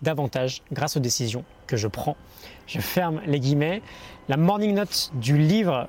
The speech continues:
la fiche P D F avec mes cinq idées qui m'ont le plus marqué, euh, c'est en description. Tu peux aller la télécharger. N'hésite pas à liker, à partager si ça te parle.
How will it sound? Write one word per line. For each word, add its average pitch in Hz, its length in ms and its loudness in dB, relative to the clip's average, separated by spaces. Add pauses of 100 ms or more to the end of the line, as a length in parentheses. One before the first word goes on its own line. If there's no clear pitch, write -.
la 127 100 0
fiche 196 240 0
P 180 120 2
D 151 200 2
F 147 100 -4
avec 127 220 0
mes 135 120 2
cinq 180 360 -2
idées 143 260 0 (140)
qui - 120 -4
m'ont 135 160 2
le 120 100 2
plus 147 240 -2
marqué, 170 440 0 (680)
euh, 120 500 0
c'est - 140 -2
en 131 40 2
description. 190 560 0
Tu - 100 -10
peux 151 100 0
aller 143 80 2
la 131 60 0
télécharger. 156 480 2
N'hésite 139 280 0
pas 151 260 -2 (520)
à 135 80 0
liker, 156 320 0
à 160 60 0
partager 151 360 0
si - 100 -4
ça 135 100 0
te 143 120 -2
parle. 180 540 0